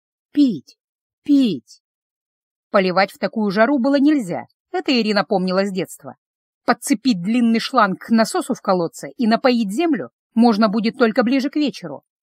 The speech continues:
когда солнце не будет висеть в зените, словно парящий в небе коршун, высматривающий добычу. На такой жаре капли воды, попадая на листья, срабатывали словно увеличительные стекла,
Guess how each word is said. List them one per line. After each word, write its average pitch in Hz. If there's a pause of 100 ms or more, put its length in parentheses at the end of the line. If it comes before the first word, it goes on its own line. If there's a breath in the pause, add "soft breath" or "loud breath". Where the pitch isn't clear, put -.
когда 202
солнце 262
не 269
будет 214
висеть 208
в 165
зените, 262 (180)
словно 233
парящий 247
в -
небе 254
коршун, 214
высматривающий 180
добычу. 196 (880)
На 185
такой 190
жаре 214 (260)
капли 226
воды, 226
попадая 226
на 233
листья, 269
срабатывали 262
словно 269
увеличительные 285
стекла, 170